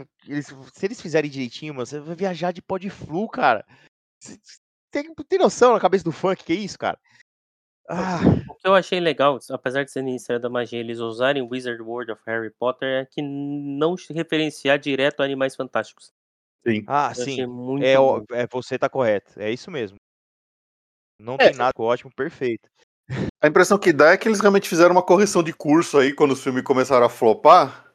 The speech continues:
Speaker 3: porque, assim, esse
Speaker 1: Aham.
Speaker 3: projeto já deve tá pronto há muito tempo. Então eles falam assim: bom,
Speaker 1: Com certeza.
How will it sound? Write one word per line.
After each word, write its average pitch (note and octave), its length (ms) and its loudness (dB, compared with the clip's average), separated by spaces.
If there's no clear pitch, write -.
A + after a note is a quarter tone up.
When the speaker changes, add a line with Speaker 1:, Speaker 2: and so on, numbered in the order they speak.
Speaker 3:
porque, A#2 500 0
assim, A#2+ 220 0
esse G#2+ 180 -2
Speaker 1:
Aham. G#2+ 80 0
Speaker 3:
projeto C3 380 6
já D4 80 2
deve A3 120 2
tá C#3+ 100 -2
pronto G#2+ 260 -4
há - 20 -6
muito D3 180 -8
tempo. B2 300 -2
Então A#2+ 260 -4
eles D3+ 200 -4
falam E3+ 120 -4
assim: D#3 160 -6
bom, A2+ 300 0
Speaker 1:
Com G#2+ 160 -14
certeza. G2 200 -18